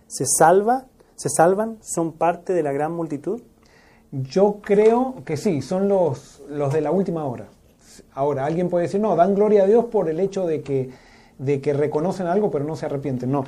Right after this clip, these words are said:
Speaker 2: Según lo que dicen los eruditos en cómo está escrito el griego, yo entiendo un poquito de griego, pero no, no es para entender así el sentido del griego y eso. Pero lo que dicen los eruditos acá,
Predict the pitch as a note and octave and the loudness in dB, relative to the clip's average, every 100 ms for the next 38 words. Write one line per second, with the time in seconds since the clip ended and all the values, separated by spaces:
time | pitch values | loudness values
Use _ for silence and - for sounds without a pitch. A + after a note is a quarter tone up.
0 | - - - - - - - D3+ E3+ A3 | -8 -20 -18 -18 -18 -20 -2 2 4 4
1 | A3 F#3 F3+ F#3+ D#3+ D#3+ D#3+ G3+ G#3+ G#3+ | 4 2 0 -2 2 2 4 4 6 4
2 | G#3 - - - D#3 D3+ F#3+ G#3 F#3+ G3 | 4 -2 -20 -8 -4 2 4 4 2 -2
3 | G3 F#3 F#3 G3 G#3+ G3+ G#3 E3 E3 F#3+ | -2 -2 0 2 4 4 2 -2 -4 -2
4 | G3 A3 G3+ E3+ E3+ G#3+ G3+ E3+ F#3 G3+ | 0 0 0 -2 -2 -2 0 0 4 4
5 | G3 - C#3+ C#3 D#3 D#3 C#3+ C#3+ E3 D#3 | 2 0 -2 -2 -2 -4 -4 0 0 0
6 | D3+ C#3 C#3 C#3 C#3+ D#3 D3+ C#3+ C3 D#3+ | -2 -2 0 -2 2 2 2 -2 -4 -2
7 | C#3 C#3 C3+ C3 F3 D3+ C#3 C3+ D3+ D3+ | -2 -2 -4 -2 0 0 0 0 0 0
8 | C3+ C#3 C#3+ - E3+ - _ _ _ - | 0 0 -2 -4 -10 -16 _ _ _ -6
9 | D3 D3+ D#3 F3+ G#3 G#3 F3 F3 E3+ A3 | -2 0 0 0 0 -2 0 0 0 2
10 | A3+ D#3+ C#3+ F3+ A3+ | 2 0 0 0 0